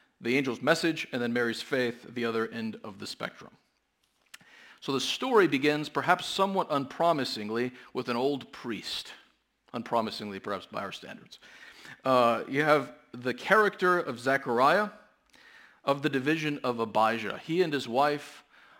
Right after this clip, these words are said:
are aged, and they've not, like so many people before and after,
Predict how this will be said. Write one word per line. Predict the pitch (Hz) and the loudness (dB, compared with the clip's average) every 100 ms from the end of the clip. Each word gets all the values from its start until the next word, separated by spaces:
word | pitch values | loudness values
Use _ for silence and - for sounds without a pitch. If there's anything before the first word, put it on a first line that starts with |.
| _ | _
are | - 117 107 | 2 2 4
aged, | 135 185 190 - - - - - - _ 127 | 2 2 0 -4 -6 -8 -14 -20 -20 _ -2
and | 123 120 | -2 0
they've | 123 135 131 | 0 0 0
not, | 135 131 120 | 0 -2 -2
like | 120 117 | -2 -2
so | - 143 | -2 0
many | 139 | 0
people | 127 135 113 | -2 -2 -2
before | 107 160 139 | -2 2 2
and | 120 | 4
after, | 139 139 147 143 | 2 2 -2 -2